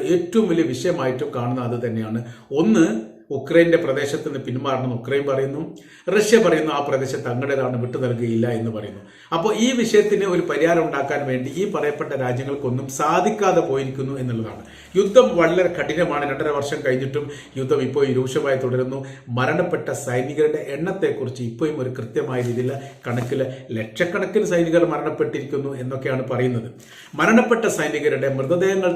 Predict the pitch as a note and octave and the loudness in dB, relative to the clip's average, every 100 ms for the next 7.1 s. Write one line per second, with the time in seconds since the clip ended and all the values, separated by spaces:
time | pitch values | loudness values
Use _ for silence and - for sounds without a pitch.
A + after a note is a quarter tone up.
0 | C3+ B2+ C3 C3+ - B2+ D#3+ F#3 F#3+ E3 | 0 -2 -4 -8 -10 2 4 4 4 2
1 | D#3+ C#3 C3+ - D3 - B2+ B2 C3+ C3+ | 2 -2 -6 0 0 0 -2 -2 -4 -6
2 | C#3+ D#3 D3 D3 - F#3+ F#3+ - - B2+ | -4 -4 -4 -6 4 4 4 -4 -10 -4
3 | D#3 D#3+ D#3+ D#3 D3 C3+ C3+ D3 B2+ B2+ | 0 2 2 0 -2 -2 0 0 0 -2
4 | C3 B2+ - C3 D3 E3+ E3 C#3 C3+ C3 | -2 -4 -4 0 2 4 4 2 -2 -4
5 | B2+ B2 A#2+ C3 C3 C3+ C3+ E3 E3+ F3+ | -4 -4 -2 -2 -2 -6 -4 -2 2 4
6 | F#3+ F3 D#3+ B2+ A2+ - - - - F#3 | 4 2 0 0 -2 -4 -12 -18 -4 2